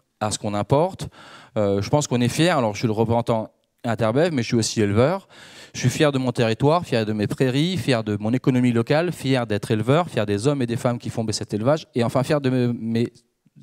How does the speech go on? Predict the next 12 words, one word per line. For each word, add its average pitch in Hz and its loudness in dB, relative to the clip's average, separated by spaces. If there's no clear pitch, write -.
animaux. 120 0
Donc 101 -6
quand 160 -4
on 131 2
veut 180 4
des 113 0
mesures 127 2
miroirs 127 0
ou 165 6
des 131 0
clauses 113 0
miroirs, 117 2